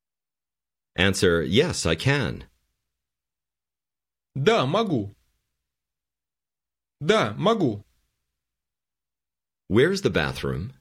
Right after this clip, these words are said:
Speaker 2: Слушайте и повторяйте. Где туалет? Туалет. Туалет. Где туалет?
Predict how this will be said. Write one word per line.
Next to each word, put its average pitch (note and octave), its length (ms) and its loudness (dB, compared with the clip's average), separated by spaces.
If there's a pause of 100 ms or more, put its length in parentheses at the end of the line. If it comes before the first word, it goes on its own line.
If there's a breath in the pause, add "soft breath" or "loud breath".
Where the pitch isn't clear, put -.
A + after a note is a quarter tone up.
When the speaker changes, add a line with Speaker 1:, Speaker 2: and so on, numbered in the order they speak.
(120)
Speaker 2:
Слушайте D#3+ 680 -2
и - 240 -6
повторяйте. A2 720 -4 (1160)
Где C#3+ 220 0
туалет? A3 580 -2 (1800)
Туалет. C#3 580 -2 (2000)
Туалет. C3 640 0 (1900)
Где B2+ 320 0
туалет? A#3+ 600 0